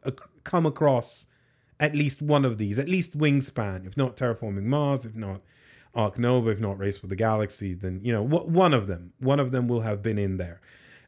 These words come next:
Uh, so that's why I wasn't excited. I was sort of mildly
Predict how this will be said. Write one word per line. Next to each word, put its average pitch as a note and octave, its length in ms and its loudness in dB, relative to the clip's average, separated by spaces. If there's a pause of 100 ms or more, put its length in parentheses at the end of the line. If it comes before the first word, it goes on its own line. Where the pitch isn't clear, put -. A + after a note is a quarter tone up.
(120)
Uh, G#3 180 2
so G3+ 200 2
that's A3 280 4
why D#4 160 2
I C4+ 40 6
wasn't A3 280 2
excited. D#3 680 -2 (880)
I E4 80 -2
was G4+ 360 0 (500)
sort - 320 -2
of E3+ 260 0 (640)
mildly A#3 580 2